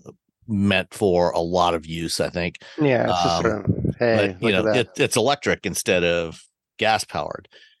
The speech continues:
Speaker 1: And I think it's, it's gonna be interesting, you know, next year when the, the Wagoneer S or whatever they end up calling it, 'cause that, that vehicle is very similar in size as well, arrives, um, you know, and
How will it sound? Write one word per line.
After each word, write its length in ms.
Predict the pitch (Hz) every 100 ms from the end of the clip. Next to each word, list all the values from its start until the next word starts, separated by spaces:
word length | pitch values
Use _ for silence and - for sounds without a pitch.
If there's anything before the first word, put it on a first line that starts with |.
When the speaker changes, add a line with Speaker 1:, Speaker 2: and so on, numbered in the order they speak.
| _
Speaker 1:
And 400 | - 92 85 85
I 80 | 85
think 200 | 87 98 -
it's, 180 | 85 -
it's 120 | 139 -
gonna 160 | 151
be 120 | 123 120
interesting, 800 | 127 - 104 117 101 95 90 -
you 140 | 98
know, 80 | 87
next 360 | 90 101 - 104
year 300 | 95 87 - _ _ _
when 360 | - 95 92 90
the, 300 | 87 85 87 _ _
the 100 | 95
Wagoneer 600 | 85 101 101 101 98 90
S 340 | 110 104 92 -
or 80 | 85
whatever 300 | 92 95 92
they 140 | 87
end 140 | 90 90
up 120 | -
calling 380 | - 98 95 82
it, 180 | 82
'cause 140 | - 92
that, 140 | 110 - _ _
that 160 | 113 95
vehicle 460 | 104 95 - 90
is 60 | 85
very 180 | 90 87
similar 540 | - 107 90 87 82
in 60 | 85
size 360 | - 82 80
as 160 | 80 87
well, 340 | 101 95 85 - - - _ -
arrives, 720 | 87 87 85 82 82 - - -
um, 600 | 92 85 82 78 78 82 -
you 160 | 95 78
know, 80 | -
and 420 | 95 90 87 82